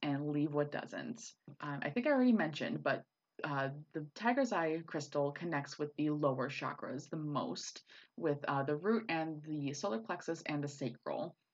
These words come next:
Those are the red, orange, and yellow chakras. But it also connects with the third eye chakra because of its extremely high vibrational energy.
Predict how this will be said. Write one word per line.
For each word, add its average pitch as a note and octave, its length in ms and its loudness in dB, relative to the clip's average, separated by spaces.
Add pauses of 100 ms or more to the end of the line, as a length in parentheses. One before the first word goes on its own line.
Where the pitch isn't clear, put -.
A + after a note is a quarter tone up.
(140)
Those D#3+ 240 4
are D3+ 100 6
the D3 300 0
red, D3+ 560 4
orange, D3 320 2
and C#3+ 160 0
yellow B2 260 2
chakras. C#3+ 640 -6
But C4+ 240 0 (260)
it B3 140 -4
also C4+ 260 0
connects A3+ 340 4
with - 80 -12
the F3+ 60 -4
third F3+ 220 0
eye G3+ 140 2
chakra D#3+ 440 -2
because D3+ 440 -6
of D3 180 0
its C3+ 240 -2
extremely A3+ 600 6
high D#3 240 0
vibrational C#3 600 0
energy. C#3 520 -4